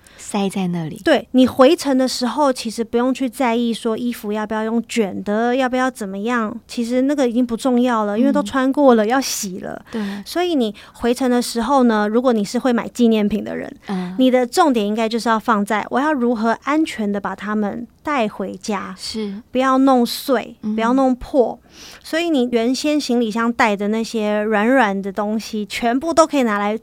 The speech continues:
Speaker 2: 当做保护，
Speaker 1: 嗯。
Speaker 2: 甚至你的袜子。
Speaker 1: 嗯。
Speaker 2: 你的袜子也可以包住一些小小的易碎纪念品。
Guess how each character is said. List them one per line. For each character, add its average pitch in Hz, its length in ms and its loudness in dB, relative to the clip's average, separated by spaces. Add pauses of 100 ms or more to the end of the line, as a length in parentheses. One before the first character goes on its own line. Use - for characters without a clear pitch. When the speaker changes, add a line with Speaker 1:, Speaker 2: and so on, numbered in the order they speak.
(200)
Speaker 2:
当 247 160 2
做 247 120 4
保 220 220 0
护， 233 260 -4 (200)
Speaker 1:
嗯。 208 200 -2
Speaker 2:
甚 339 160 0
至 339 100 2
你 240 100 4
的 202 140 0
袜 294 200 2
子。 - 260 -12 (220)
Speaker 1:
嗯。 196 320 -4
Speaker 2:
你 262 60 -2
的 294 80 2
袜 349 160 4
子 269 100 0
也 233 40 0
可 254 80 -2
以 254 80 0
包 240 260 2
住 240 220 -2
一 - 20 0
些 220 180 -2
小 202 160 -6
小 208 240 -6
的 - 380 -12
易 247 140 2
碎 220 180 2
纪 220 160 -2
念 202 220 -2
品。 - 180 -16